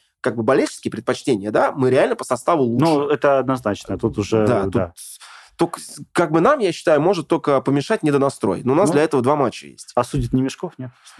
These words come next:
Speaker 1: Судит, кстати, Карасев, по-моему.
Speaker 2: А, ну Карасев адекватный дядька.
Speaker 1: Ну,
Speaker 2: Хотя тоже
Speaker 1: да.
Speaker 2: был когда-то ручным.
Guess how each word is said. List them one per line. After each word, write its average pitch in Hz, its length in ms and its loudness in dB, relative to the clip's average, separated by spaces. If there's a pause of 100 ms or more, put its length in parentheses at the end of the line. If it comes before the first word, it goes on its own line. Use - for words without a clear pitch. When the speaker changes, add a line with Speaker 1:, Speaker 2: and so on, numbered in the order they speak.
(460)
Speaker 1:
Судит, 180 340 -2
кстати, 151 200 0
Карасев, 147 380 -2
по-моему. 110 400 -12
Speaker 2:
А, 107 100 -2
ну 117 140 0
Карасев 151 360 -2
адекватный 123 460 -2
дядька. - 320 -16
Speaker 1:
Ну, 131 220 0
Speaker 2:
Хотя 135 260 2
тоже 131 280 0
Speaker 1:
да. 95 40 -4
Speaker 2:
был 113 160 2
когда-то 110 320 0
ручным. 107 360 -2